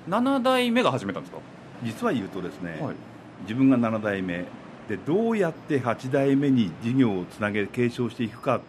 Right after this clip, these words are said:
Speaker 2: ていうのが目的だったっていうのがあるんですけども、
Speaker 1: はいはい。
Speaker 2: で、今からちょうど十年前に、えーと、うちの息子が、まあ、学校を卒業し、
Speaker 1: ええ。
Speaker 2: まあ、就職するという段階で、こういうお酒作りをしてみないかという話を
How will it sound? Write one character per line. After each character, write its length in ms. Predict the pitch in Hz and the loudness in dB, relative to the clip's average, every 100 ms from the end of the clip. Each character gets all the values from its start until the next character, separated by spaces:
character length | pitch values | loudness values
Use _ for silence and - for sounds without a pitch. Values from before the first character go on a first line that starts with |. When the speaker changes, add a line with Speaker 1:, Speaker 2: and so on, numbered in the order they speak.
| - | -8
Speaker 2:
て 60 | 98 | -4
い 40 | |
う 40 | |
の 80 | 101 | -2
が 140 | 92 80 | -2 -2
目 240 | 87 87 | -4 -4
的 220 | 104 92 | -6 -2
だ 80 | 92 | -2
っ 40 | |
た 180 | - 80 | -2 -8
っ 20 | |
て 160 | 76 - | -10 -12
い 40 | |
う 20 | 78 | -12
の 60 | |
が 60 | 73 | -12
あ 20 | |
る 60 | 80 | -14
ん 80 | 80 | -14
で 100 | 78 | -16
す 60 | |
け 80 | - | -12
ど 80 | 80 | -8
も、 140 | 80 | -6
Speaker 1:
は 60 | 78 | -6
い 60 | 95 | -6
は 220 | 107 85 | -4 -6
い。 60 | - - - - | -6 -18 -14 -2
Speaker 2:
で、 160 | 101 | 0
今 220 | 107 143 120 | 2 2 2
か 100 | 110 | 2
ら 120 | 92 | 2
ち 80 | 117 | 0
ょ 20 | |
う 40 | |
ど 80 | 107 | -2
十 160 | 110 151 | 0 0
年 200 | 165 160 | 2 0
前 160 | 127 | 0
に、 160 | 90 80 - - - - - - 90 | -2 -4 -10 -20 -20 -20 -20 -14 -6
え 240 | 85 85 85 | -4 -4 -6
ー 20 | |
と、 220 | 85 82 | -6 -4
う 80 | 85 | -4
ち 100 | 101 | -4
の 100 | 95 | -2
息 220 | 92 - | -4 -8
子 140 | - | -6
が、 200 | 92 85 | -4 -2
ま 220 | 85 90 76 | -2 -4 -6
あ、 40 | 87 - | -10 -10
学 140 | 80 - | -10 -6
校 100 | 92 | -8
を 40 | |
卒 260 | 78 85 87 | -8 -10 -8
業 160 | 80 76 | -8 -8
し、 260 | - 78 | -8 -6
Speaker 1:
え 200 | 92 85 69 | -6 -8 -10
え。 200 | - - | -16 -8
Speaker 2:
ま 100 | 87 | -8
あ、 20 | |
就 160 | - 92 | -6 -8
職 220 | - - | -8 -12
す 120 | - 90 | -10 -8
る 100 | 95 | -4
と 120 | 90 | -4
い 140 | 82 | -2
う 40 | 80 | -4
段 200 | 76 80 | -6 -8
階 240 | 78 80 | -10 -8
で、 240 | 82 78 - - - - - | -8 -10 -12 -18 -20 -12 -6
こ 100 | 85 | -4
う 40 | |
い 60 | 87 | -2
う 60 | |
お 40 | 85 | -4
酒 240 | 98 101 | -4 -4
作 260 | 101 - 98 | -6 -6 -6
り 120 | 85 | -6
を 60 | |
し 60 | 78 | -4
て 80 | 110 | 0
み 100 | 127 | 4
な 100 | 139 | 4
い 60 | 123 | 2
か 100 | 98 | -2
と 100 | 95 | -6
い 60 | |
う 80 | 87 | -6
話 360 | 90 92 87 98 | -6 -6 -4 -4
を 240 | 85 | -4